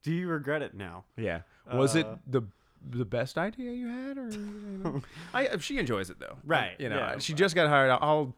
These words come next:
Speaker 2: ask her in a month. "How's it going? Like,
Speaker 1: Right.
Speaker 2: is it fun?"
Speaker 1: It, it, it, what I was gonna say is it goes back to what you were saying is about, uh, you know, we definitely have separated ourselves from, like, death. In,
Speaker 2: Yeah,
Speaker 1: in,
Speaker 2: for sure.
Speaker 1: like, you know what I mean? Like, like Hamilton,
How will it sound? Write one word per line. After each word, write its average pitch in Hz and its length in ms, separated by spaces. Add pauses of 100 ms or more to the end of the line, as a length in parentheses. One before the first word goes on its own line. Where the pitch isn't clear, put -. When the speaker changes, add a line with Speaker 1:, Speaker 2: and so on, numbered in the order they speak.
Speaker 2:
ask 147 300
her 135 80
in 110 80
a 107 40
month. 107 460 (640)
"How's 320 240
it 311 80
going? 123 460
Like, 123 100
Speaker 1:
Right. 92 220
Speaker 2:
is 117 180
it 120 100
fun?" 160 320
Speaker 1:
It, 143 160
it, 147 260
it, 131 140
what 135 140
I 127 40
was 117 120
gonna 120 160
say 110 300
is 107 260
it 113 160
goes 113 180
back 104 220
to 110 100
what 101 180
you 107 120
were 101 80
saying 101 400
is 98 140
about, 95 320
uh, 92 180 (480)
you 131 80
know, 113 140
we 117 120
definitely 110 420
have 104 260
separated 98 500
ourselves 95 440
from, 95 280
like, 95 160 (100)
death. 98 220 (680)
In, 139 100
Speaker 2:
Yeah, 110 260
Speaker 1:
in, 107 160
Speaker 2:
for 143 100
sure. 104 200
Speaker 1:
like, 98 180 (220)
you 120 100
know 107 80
what 104 100
I - 20
mean? 101 300
Like, 92 220 (960)
like 92 260 (500)
Hamilton, 123 520